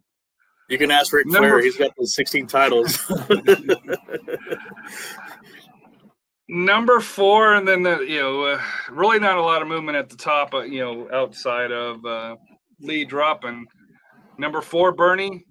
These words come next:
Speaker 2: uh, nineteen and two, nine and oh in district. Um, ki-, you know, kind, and, and we'll go over it in the standings, but,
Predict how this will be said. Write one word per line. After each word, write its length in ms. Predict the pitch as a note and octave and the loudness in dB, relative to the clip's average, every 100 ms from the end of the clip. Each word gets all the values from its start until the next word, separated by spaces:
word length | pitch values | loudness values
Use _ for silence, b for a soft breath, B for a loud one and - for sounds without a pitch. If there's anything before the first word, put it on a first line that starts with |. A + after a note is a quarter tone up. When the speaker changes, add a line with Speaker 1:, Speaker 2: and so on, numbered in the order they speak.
| B2+ | -8
Speaker 2:
uh, 220 | C3+ C#3 | -4 -4
nineteen 500 | C#3+ D#3+ C3+ D3 D#3+ | -2 -4 -6 -12 -10
and 140 | D3+ C#3 | -10 -8
two, 280 | D#3+ D#3 D3 | -8 -6 -4
nine 220 | C#3 C#3 | -4 -4
and 100 | C#3 | -4
oh 120 | C#3 | -6
in 100 | C3+ | -4
district. 680 | C#3 C#3 C#3+ C#3 - _ C3 | -6 -8 -6 -6 -6 _ -6
Um, 580 | B2 B2 B2 A#2+ A#2+ A2+ _ _ F3 F3 - | -4 -6 -8 -10 -16 -20 _ _ _ -20 -8
ki-, 220 | C#3+ D3 | -8 -6
you 120 | B2+ | -12
know, 200 | A#2 A#2 - | -14 -16 -10
kind, 200 | C#3 C3+ | -8 -8
and, 180 | B2 A#2 | -12 -12
and 140 | B2 | -12
we'll 140 | B2+ | -10
go 120 | B2+ B2+ | -6 -4
over 200 | B2 A#2 | -4 -8
it 60 | |
in 80 | A#2 | -10
the 80 | A2+ | -12
standings, 540 | - C3 C3 A#2+ A2+ | -4 -4 -4 -8 -12
but, 260 | G#2+ A2+ | -12 -12